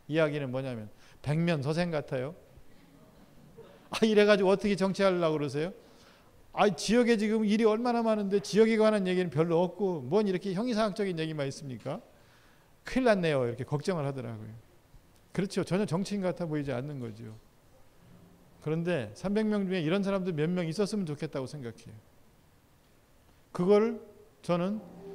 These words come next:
비정치의 정치라고 하벨이 이야기한 그 정치, 그렇게 개념화하고 그런 사람도 있어야 된다고 말씀을 드리고 싶은 거예요.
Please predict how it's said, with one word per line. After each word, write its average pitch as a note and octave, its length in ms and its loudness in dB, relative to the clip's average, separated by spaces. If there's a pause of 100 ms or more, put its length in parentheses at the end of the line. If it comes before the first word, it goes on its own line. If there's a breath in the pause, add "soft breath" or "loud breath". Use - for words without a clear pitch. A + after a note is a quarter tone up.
(100)
비정치의 G3+ 540 2
정치라고 D3 1200 -6
하벨이 G3 340 2
이야기한 C#3+ 540 2 (360 loud breath)
그 G#3 180 2
정치, C3+ 640 -4 (840)
그렇게 F#3+ 240 -2
개념화하고 E3 880 -2 (180 loud breath)
그런 F3+ 240 2
사람도 F3 420 0
있어야 D3 300 0
된다고 C3 640 -6 (540)
말씀을 C3 340 -6
드리고 A#2+ 220 -6
싶은 C#3 300 -16
거예요. A2+ 160 -16